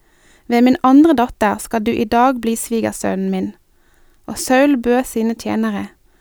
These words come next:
«Tal hemmelig med David og si, kongen liker deg, og alle hans tjenere har deg kjær.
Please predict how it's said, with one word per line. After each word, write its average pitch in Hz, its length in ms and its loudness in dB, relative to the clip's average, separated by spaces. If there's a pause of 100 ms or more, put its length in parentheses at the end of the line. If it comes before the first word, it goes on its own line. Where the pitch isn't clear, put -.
(220)
«Tal 294 360 2 (100)
hemmelig 233 420 2
med 202 140 -4
David 208 380 -2
og 202 100 -6
si, 254 340 -4 (520)
kongen 233 500 0
liker 262 320 0
deg, 196 260 -10 (320)
og - 160 -4
alle 269 240 4
hans 247 300 0
tjenere 220 560 0
har 220 180 -2
deg 226 220 -2
kjær. 294 340 -4